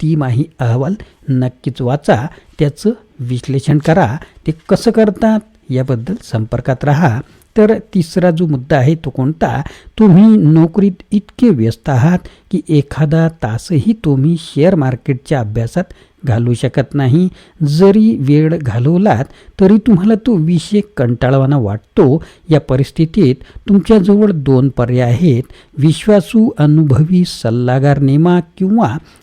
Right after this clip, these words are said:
सरळ म्युच्युअल फंडमध्ये पैसे गुंतवून टाका, परंतु चांगल्या प्रकारे ॲनालिस केलेला म्युच्युअल फंड आणि योग्य व्यक्तीच्या मार्गदर्शनाखाली घेतलेला म्युच्युअल फंड. कारण की मधात ज्या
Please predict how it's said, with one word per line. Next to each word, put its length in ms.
सरळ 340
म्युच्युअल 520
फंडमध्ये 420
पैसे 360
गुंतवून 360
टाका, 400
परंतु 560
चांगल्या 460
प्रकारे 640
ॲनालिस 520
केलेला 480
म्युच्युअल 480
फंड 220
आणि 260
योग्य 440
व्यक्तीच्या 640
मार्गदर्शनाखाली 1200
घेतलेला 400
म्युच्युअल 480
फंड. 360
कारण 240
की 120
मधात 380
ज्या 200